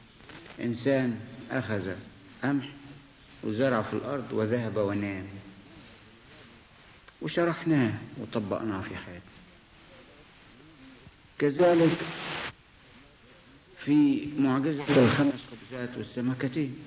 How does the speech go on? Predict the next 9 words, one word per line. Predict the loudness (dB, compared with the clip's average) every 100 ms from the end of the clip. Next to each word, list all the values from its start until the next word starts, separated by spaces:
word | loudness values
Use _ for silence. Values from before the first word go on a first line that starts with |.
| -18 -20 -20 -20 -20 -20 -20 -20 -20 -20 -20 -20 -20 -20 -20 -20 -20 -16 -4
دي | -2
معجزة | 2 2 0 -2 -2 -2
ملكوتية | -2 -4 -6 -4 -2 -2
بلا | 0 -2 0
نزاع، | 0 0 -2 -4 -10 -14 -18 -20 -20 -20 -20 -20 -20 -20 -20 -20 -20 -20 -20 -20 -20 -20 -20 -20 -20 -20 -20 -20 -20 -20 -20 -20 -20 -20 -20 -20 -20 -10
لأن | 0 6 6 6
بعد | 6 2 2
ما | 4 6 6
وزع | 4 2 -2 -2